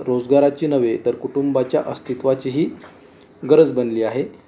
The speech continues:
या संदर्भात होमगार्ड जवानांनी वेळोवेळी विविध आंदोलन, मोर्चे काढत आणि शासकीय व प्रशासकीय पातळीवर निवेदने सादर करून सातत्याने पाठपुरावा केला आहे, मात्र अद्यापही याबाबत ठोस तोडगा निघालेला नाही.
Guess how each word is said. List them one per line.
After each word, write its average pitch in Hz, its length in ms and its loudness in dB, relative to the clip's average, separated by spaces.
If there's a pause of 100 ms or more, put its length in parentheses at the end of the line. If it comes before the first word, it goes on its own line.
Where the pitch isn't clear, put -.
(260)
या 143 160 2
संदर्भात 147 540 0
होमगार्ड 131 420 -2
जवानांनी 123 540 0
वेळोवेळी 127 600 2
विविध 127 380 0 (120)
आंदोलन, 131 500 0 (120)
मोर्चे 123 460 -2
काढत 123 320 0 (160)
आणि 127 180 -2
शासकीय 143 640 -2
व 143 180 2
प्रशासकीय 135 680 -2
पातळीवर 117 560 2 (540)
निवेदने 151 520 2
सादर 123 320 0
करून 127 400 0
सातत्याने 139 640 -4
पाठपुरावा 131 640 0
केला 127 260 0
आहे, 131 400 -2 (460)
मात्र 127 360 0 (140)
अद्यापही 151 640 -2
याबाबत 113 360 2 (220)
ठोस 170 200 -4
तोडगा 120 420 -2
निघालेला 113 500 -2
नाही. 117 280 -4